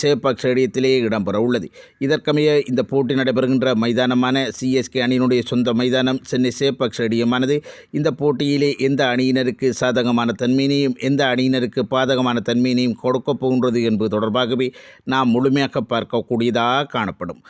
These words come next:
அதன் அடிப்படையில் பார்க்கின்ற சந்தர்ப்பத்தில் இந்த போட்டி நடைபெறுகின்ற மைதானம் சி எஸ் கே அணியினருடைய சொந்த மைதானமாக இருப்பது நூறு வீதம் சி எஸ் கே அணியினருக்கு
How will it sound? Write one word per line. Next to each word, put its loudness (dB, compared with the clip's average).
அதன் 0
அடிப்படையில் 0
பார்க்கின்ற 0
சந்தர்ப்பத்தில் -2
இந்த 2
போட்டி 0
நடைபெறுகின்ற 0
மைதானம் 0
சி -8
எஸ் -2
கே 0
அணியினருடைய 0
சொந்த -2
மைதானமாக 0
இருப்பது -2
நூறு 2
வீதம் 2
சி -2
எஸ் -4
கே -4
அணியினருக்கு 0